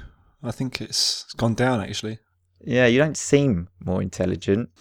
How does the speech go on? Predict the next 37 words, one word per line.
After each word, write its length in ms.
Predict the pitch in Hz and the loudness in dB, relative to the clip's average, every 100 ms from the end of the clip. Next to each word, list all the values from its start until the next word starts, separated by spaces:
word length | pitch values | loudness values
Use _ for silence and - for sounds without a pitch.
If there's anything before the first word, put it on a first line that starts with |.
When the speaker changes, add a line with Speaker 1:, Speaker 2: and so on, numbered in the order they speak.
| - - | 4 12
Speaker 1:
Well, 100 | 175 | 12
I 40 | |
speak 280 | - 233 202 | 12 10 12
to 140 | 160 | 12
a 20 | 131 | 12
lot 180 | 139 | 12
less 200 | 131 127 | 12 8
people 400 | - 165 160 104 | 8 6 6 2
'cause 160 | 98 - | 0 0
obviously 240 | 104 - | 0 2
I, 100 | 107 - | 2 2
I 60 | 117 | 4
can't 260 | 127 120 | 4 4
speak 240 | - 107 - | 2 0 2
French 340 | 120 117 - | 0 0 0
yet. 160 | 95 - _ _ _ _ _ _ - | -2 -4 _ _ _ _ _ _ -6
Speaker 2:
Uh, 260 | 98 95 90 - | -4 -4 -6 -6
hmm. 140 | 110 101 - _ | -6 -6 -10 _
Well, 320 | - 110 92 - _ | 0 2 2 -4 _
that's 220 | - 123 | 6 8
probably 240 | - 123 117 | 6 6 6
not 140 | 117 | 6
a 40 | 107 | 6
bad 300 | 110 107 - | 8 8 4
thing 300 | - 90 - _ | -4 -6 -8 _
for 80 | 120 110 | 0 2
Speaker 1:
Mm. 60 | |
Speaker 2:
you, 100 | 90 | 0
Dan. 300 | 85 92 90 90 - - - | 0 -2 -4 -10 -20 -20 -12
Speaker 1:
Yeah. 160 | 117 110 113 120 | -10 6 10 12
Speaker 2:
Um, 160 | 123 123 - _ _ | 12 6 -6 _ _
another 320 | 127 147 156 | 10 12 12
one 160 | 131 113 | 12 10
here 180 | 110 123 | 8 4
is 80 | 131 | 4
to 160 | 147 - | 0 6
always 400 | 160 165 165 143 | 8 10 8 6